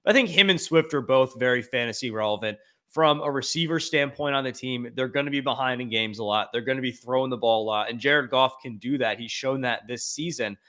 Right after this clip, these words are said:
Um, I think all the receivers are very valuable there. Whoever the one and two are, pretty much you can start them in your flex every week.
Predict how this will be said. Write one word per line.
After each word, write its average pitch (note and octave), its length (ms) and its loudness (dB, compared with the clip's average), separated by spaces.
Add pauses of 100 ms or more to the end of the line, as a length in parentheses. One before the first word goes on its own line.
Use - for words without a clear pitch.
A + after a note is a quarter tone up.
(340)
Um, A#2+ 300 2
I C3+ 120 0
think D3 240 -2
all C#3 180 2
the C#3+ 80 2
receivers C3 480 -4
are A2+ 60 -6
very A#2+ 260 -2
valuable A2+ 360 0
there. A#2+ 220 0
Whoever A#2 220 -6
the A2 80 -4
one A2 220 -6
and A2 120 -8
two A#2 260 -6
are, A#2 180 2
pretty A#2+ 200 -14
much G#2+ 220 -8
you A#2 100 -14
can G#2+ 140 -20
start A#2 320 -4
them A#2+ 120 -16
in A2+ 60 -10
your G#2+ 120 -12
flex - 440 -6
every A2 280 -4
week. A2 320 -6